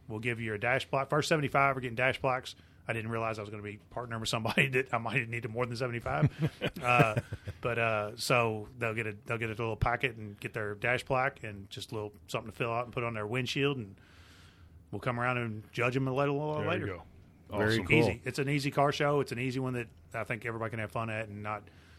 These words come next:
Speaker 1: not too stressful. I've been to some where you gotta go up and sign your life away and sign twelve pieces of paper, and,
Speaker 2: Mm-hmm.
Speaker 1: uh, no,
Speaker 3: Yeah.
Speaker 1: just literally write your name and your,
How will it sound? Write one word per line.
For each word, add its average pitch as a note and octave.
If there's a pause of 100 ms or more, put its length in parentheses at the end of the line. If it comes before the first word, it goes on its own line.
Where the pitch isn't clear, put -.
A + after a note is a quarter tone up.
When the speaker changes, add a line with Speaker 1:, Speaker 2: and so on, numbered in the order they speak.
(160)
Speaker 1:
not C#3+
too C3+
stressful. C3+
I've C#3
been D3
to C3
some C3+
where C3
you B2
gotta B2
go B2+
up B2
and A#2
sign A#2+
your A#2
life A#2
away A#2
and G#2+
sign A2+
twelve A#2+
pieces A2+
of A2+
paper, A#2
and, G#2 (180)
Speaker 2:
Mm-hmm. E2+
Speaker 1:
uh, -
no, G2+ (160)
Speaker 3:
Yeah. B2+
Speaker 1:
just -
literally B2+
write B2
your A2+
name A2+
and A2
your, G#2